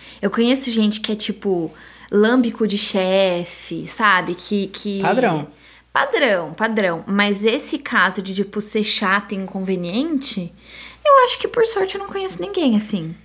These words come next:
Speaker 2: Ah, cara, tipo assim, na vida eu conheço, mas de trampo é muito difícil, porque eu não tenho tanto tempo pra conversar, sabe? Mas é,
Speaker 1: É que
Speaker 2: é
Speaker 1: você é amigo do
Speaker 2: difícil.
Speaker 1: José, né? Você tá um pouco calejado de gente
Speaker 2: É.
Speaker 1: chata.
Speaker 2: <laughs> O José, ele é um
Speaker 1: Você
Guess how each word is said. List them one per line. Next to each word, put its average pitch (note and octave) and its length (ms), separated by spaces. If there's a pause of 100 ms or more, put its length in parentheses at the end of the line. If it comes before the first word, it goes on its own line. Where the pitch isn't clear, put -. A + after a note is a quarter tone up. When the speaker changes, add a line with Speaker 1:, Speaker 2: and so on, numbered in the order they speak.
(640)
Speaker 2:
Ah, C4 160
cara, C3 640
tipo - 120
assim, D3 380 (140)
na D#3 240
vida E3 300
eu F#3+ 60
conheço, C#4+ 540
mas E3 220
de F#3+ 80
trampo E3+ 800 (560)
é - 40
muito B3 200
difícil, F4 340
porque - 100
eu A#3+ 40
não B3 100
tenho B3+ 180
tanto B3+ 260
tempo B3+ 280
pra - 80
conversar, C4+ 640
sabe? D3 320 (520)
Mas C#3+ 680 (120)
é, E3+ 180
Speaker 1:
É - 40
que F#3+ 120
Speaker 2:
é C#4 40
Speaker 1:
você D4+ 140
é F4+ 80
amigo B3+ 240
do - 20
Speaker 2:
difícil. D#4+ 260
Speaker 1:
José, A#3 320
né? A#3 200
Você A3 100
tá A3 120
um C4 80
pouco D4 180
calejado G3 480
de E3 80
gente D#3 120 (100)
Speaker 2:
É. - 20
Speaker 1:
chata. D#3 500
Speaker 2:
<laughs> - 80 (380)
O D3+ 140
José, C#3 240
ele C#3 80
é - 60
um - 20
Speaker 1:
Você A3+ 60